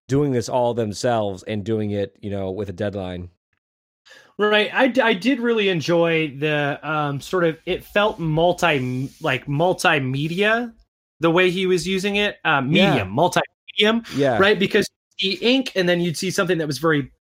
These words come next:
Speaker 2: paneled, it, like, something that was very, like, colored pencil and maybe charcoal, or, you know, like, it felt like he was choosing his art in a, in a special way. But there were times when the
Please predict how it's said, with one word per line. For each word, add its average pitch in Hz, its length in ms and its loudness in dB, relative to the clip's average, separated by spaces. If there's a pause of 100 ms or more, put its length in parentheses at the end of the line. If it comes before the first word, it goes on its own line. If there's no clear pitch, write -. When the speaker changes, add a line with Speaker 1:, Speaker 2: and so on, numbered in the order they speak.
(140)
Speaker 2:
paneled, 208 720 2
it, 175 180 0
like, 147 180 -2
something 190 240 -2
that 170 60 0
was 147 120 0
very, 165 240 2
like, 135 280 0 (560)
colored 196 400 2
pencil 170 600 4
and 143 720 0
maybe 156 320 2
charcoal, 127 760 -2
or, 147 580 0
you 165 120 -2
know, 170 140 2
like, 156 280 -2 (500)
it 180 180 0
felt 208 420 2 (120)
like 175 340 2 (120)
he 185 220 -4
was 175 220 0
choosing 214 420 -4
his 151 240 -2
art 175 360 2
in 156 160 -4
a, 135 160 -2 (100)
in 156 140 -4
a 139 40 -4
special 156 460 -4
way. 151 340 0 (320)
But 175 140 2
there 208 160 6
were 214 160 2
times 185 540 0
when 160 800 0 (560)
the 131 640 -2